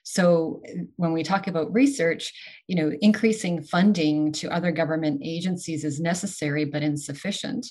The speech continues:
because the type of research that we support, we, we, we try to support research that is important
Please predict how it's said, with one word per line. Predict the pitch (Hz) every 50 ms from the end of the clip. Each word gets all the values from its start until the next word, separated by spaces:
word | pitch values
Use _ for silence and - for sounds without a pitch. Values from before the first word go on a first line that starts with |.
| - - - - - - _ _
because | 170 170 - 165 165 156 147
the | 160 170 151
type | - - 196 202 208 208
of | 214 196 175 160
research | 160 156 151 151 - 165 156 147 143 - - -
that | - 156 151 151 139 - - - _
we | - 165 170 175 180 175
support, | 139 - - 151 147 - - - 202 202 170 156 - - - - - - - - - _ _
we, | - 175 175 -
we, | - 185 180 165 165 151 - - -
we | - - - - - - - 170 170 170
try | - - 180 175 196
to | 208 196
support | - - 180 - - 185 175 - 180
research | 190 196 185 - - 175 160 151 - - - - - - _ _ _
that | 175 170 160 156 - -
is | 170 170 165 151 143
important | - 165 151 - - 185 - - 170 160 151 - -